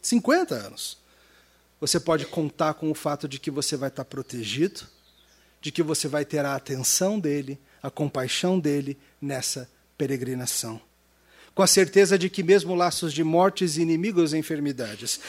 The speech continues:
tristezas, angústias, tribulação e nem mesmo o teu pecado vão impedir Jesus de fazer a vontade dele, que é levar você, cristão, pra ver a glória dele.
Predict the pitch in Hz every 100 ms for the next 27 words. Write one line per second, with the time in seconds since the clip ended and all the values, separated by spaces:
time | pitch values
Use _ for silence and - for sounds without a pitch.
0 | - - 175 - 208 190 170 - - -
1 | 165 165 156 160 165 - 160 165 175 160
2 | - 175 175 - - 233 330 269 294 247
3 | 254 302 349 302 - 190 139 104 98 -
4 | _ _ _ _ _ _ _ _ _ _
5 | _ _ _ 120 156 165 175 170 147 120
6 | 165 156 139 127 147 127 139 151 127 135
7 | 139 123 135 - 139 123 113 127 117 117
8 | - _ - 131 123 135 120 156 - 139
9 | 117 127 - - 104 104 _ _ _ 151
10 | 123 104 123 107 117 104 104 101 -